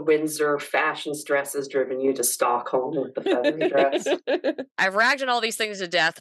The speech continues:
Speaker 3: but all the background prom dresses that were from the bargain basement of Forever twenty-one that showed up every time we had any sort of a ball scene hurt my soul deeply.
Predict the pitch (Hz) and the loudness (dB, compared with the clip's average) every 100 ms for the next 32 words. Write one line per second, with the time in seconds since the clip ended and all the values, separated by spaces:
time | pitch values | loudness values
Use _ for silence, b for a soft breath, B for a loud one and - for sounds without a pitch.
0 | - - 175 190 180 175 185 190 175 170 | -4 0 2 2 2 0 0 -2 -6 -4
1 | 170 156 165 160 165 165 156 139 143 165 | -4 -2 -2 -2 -2 -8 -8 -8 -6 -6
2 | 143 139 139 151 156 147 147 151 160 151 | -4 -2 0 0 -2 -2 -2 -4 -6 -8
3 | - 139 139 143 143 160 143 139 139 135 | -4 0 0 0 -4 -4 -4 -4 -4 -4
4 | 135 - - 143 131 - 226 226 202 185 | -6 -8 -4 -2 -2 0 0 0 -2 -2
5 | 170 165 160 170 160 - 160 151 147 135 | -2 -2 -2 -2 -2 -2 -2 -4 -2 -2
6 | 127 - 135 123 135 - 120 - 110 - | -2 -4 -6 -6 -6 -4 -4 -4 -8 -12
7 | 71 - 65 | -14 -10 -10